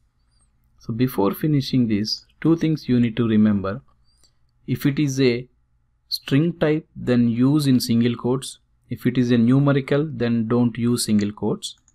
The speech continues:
The second one is, if you are using order by along with where class, then order by should be the last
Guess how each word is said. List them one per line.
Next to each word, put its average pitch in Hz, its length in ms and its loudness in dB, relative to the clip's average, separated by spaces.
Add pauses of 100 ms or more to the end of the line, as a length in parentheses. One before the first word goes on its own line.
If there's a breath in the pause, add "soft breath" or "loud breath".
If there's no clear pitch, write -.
(580)
The 123 100 -2
second 160 320 -2
one 151 140 2
is, 151 240 -2
if 131 180 -2
you 135 160 2
are 131 100 0
using 160 480 -2
order 123 360 0
by 123 140 2
along 113 360 0
with 107 260 -4
where 123 220 2
class, 123 360 -6
then 131 260 -2
order 131 300 -2
by 147 140 -2
should 120 260 -8
be 123 100 0
the 120 100 0
last 110 680 -2